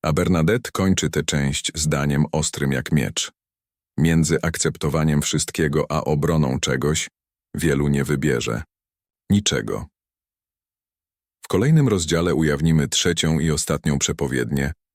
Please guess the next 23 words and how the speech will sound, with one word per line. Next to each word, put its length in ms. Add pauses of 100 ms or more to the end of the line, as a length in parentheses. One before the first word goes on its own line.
(220)
uważaną 440
przez 260
wielu 280
ludzi 280
wierzących 540
za 140
najbardziej 680
tajemniczą. 800 (920)
Mówi 240
ona 340
o 140
nadprzyrodzonym 920
wydarzeniu, 680 (460)
bezpośredniej 840
interwencji 600
z 100
nieba, 420 (340)
które 240
skonfrontuje 920 (720)
całą 280
Polskę 340
z 60
prawdą. 440